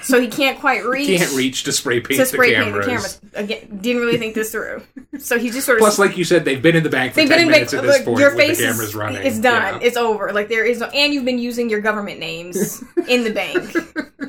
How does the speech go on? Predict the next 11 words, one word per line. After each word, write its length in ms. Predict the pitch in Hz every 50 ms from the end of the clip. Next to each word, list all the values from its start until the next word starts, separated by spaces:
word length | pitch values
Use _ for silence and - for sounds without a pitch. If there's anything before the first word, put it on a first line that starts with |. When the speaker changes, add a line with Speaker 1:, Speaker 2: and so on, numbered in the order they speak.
| - _ 311 269 269 247 _ _ _ _ _ - 247 - _ _ 226 214
Speaker 1:
So 640 | - - - 285 302 403 - 240 233 240 - - -
<laughs> 40 | -
any 320 | - - 349 330 294 262
attempt 320 | 247 - - 262 233 240
at 80 | 233 180
anonymity 880 | 175 220 220 208 214 220 208 208 214 202 196 190 190 190 190 - - - _
Speaker 2:
Yeah. 100 | - -
Speaker 1:
is 120 | 220 208 190
gone. 360 | 180 214 - - - - 131
Speaker 2:
Mm-hmm. 340 | 117 113 107 98 98 95 95 - _ _ _ _ _ _ _
Speaker 1:
And 1120 | - 226 226 226 226 226 226 226 226 226 226 220 220 220 226 233 233 233 233 233 214 -